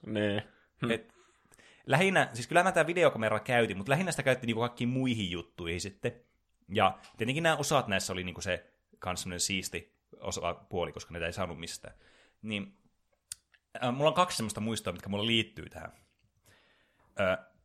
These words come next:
Speaker 2: toinen oli se, että tää ohjelmisto, joskus meillä sitten vaihtui kone, tietokone myöhemmin,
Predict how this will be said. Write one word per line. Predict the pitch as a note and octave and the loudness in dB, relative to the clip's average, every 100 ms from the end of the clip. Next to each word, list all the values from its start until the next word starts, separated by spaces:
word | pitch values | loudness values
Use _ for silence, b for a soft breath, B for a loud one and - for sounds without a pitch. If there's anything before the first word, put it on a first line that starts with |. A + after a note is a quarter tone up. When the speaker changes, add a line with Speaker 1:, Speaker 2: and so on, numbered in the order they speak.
| _ | _
Speaker 2:
toinen | D#3 F3+ F#3+ B2 - - | -2 0 0 -4 -6 -6
oli | G#2+ G2+ | -4 0
se, | - A2 F#2+ - _ _ _ _ - | 2 2 2 -4 _ _ _ _ -14
että | F#2 - F#2 F2+ - _ _ _ - _ _ _ - - | -12 -2 -2 -2 -12 _ _ _ -20 _ _ _ -20 0
tää | C3 B2+ B2 - _ | 4 6 4 -2 _
ohjelmisto, | F3 G#3 E3 A#2 G#2+ B2+ - - - - _ _ | 4 4 4 4 2 0 -2 -6 -10 -12 _ _
joskus | D3+ - - A#2 A#2+ | 0 0 -4 -8 -4
meillä | A#2 | -4
sitten | - A#2 | -4 2
vaihtui | B2+ B2+ | 2 2
kone, | - B2+ A2 F2+ | 4 4 4 2
tietokone | B2+ G2+ F2 | 0 0 -2
myöhemmin, | E2+ F2+ G2 C#3+ | -4 -6 -6 -10